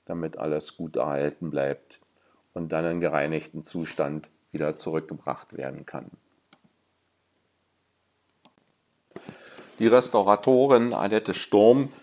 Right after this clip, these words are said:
hat die Restaurierung des Altars und der beiden Andachtsfiguren im Chorbereich der Maria-Magdalenen-Kirche übernommen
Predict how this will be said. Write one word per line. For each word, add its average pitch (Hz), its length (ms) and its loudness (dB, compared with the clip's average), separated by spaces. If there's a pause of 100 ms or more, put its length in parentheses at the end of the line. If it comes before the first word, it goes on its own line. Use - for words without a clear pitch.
(280)
hat - 480 -4
die 90 440 -2 (140)
Restaurierung 110 760 0
des - 260 -4
Altars 87 840 -4 (420)
und 95 200 -6
der 95 80 -4
beiden 90 300 -2
Andachtsfiguren 120 1160 -2
im 104 480 -4 (140)
Chorbereich 98 840 4
der 92 240 2
Maria-Magdalenen-Kirche 92 1400 0 (600)
übernommen 90 680 2